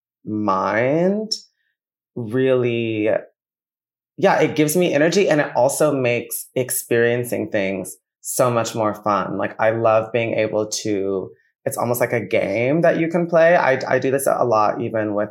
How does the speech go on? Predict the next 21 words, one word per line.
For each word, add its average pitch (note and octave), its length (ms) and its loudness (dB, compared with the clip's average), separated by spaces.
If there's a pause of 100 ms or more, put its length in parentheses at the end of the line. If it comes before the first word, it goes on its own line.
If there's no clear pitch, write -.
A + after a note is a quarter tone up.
um, - 480 -8 (460)
obviously E3+ 380 2
this D3 220 0
is C#3+ 100 -4
true B2+ 220 -2
with A#2 180 0
art, A#2+ 320 2
but - 80 4
I A#2+ 80 2
think B2+ 240 -4
for A2 100 -2
me, G#2+ 400 -2
really G#2+ 280 0
music, F#2 540 -2
like, - 220 0
I A2+ 100 2
love G#2+ 340 2
when B2 120 0
I A2 140 -2
can, A2+ 160 -6
like, F#2+ 180 -4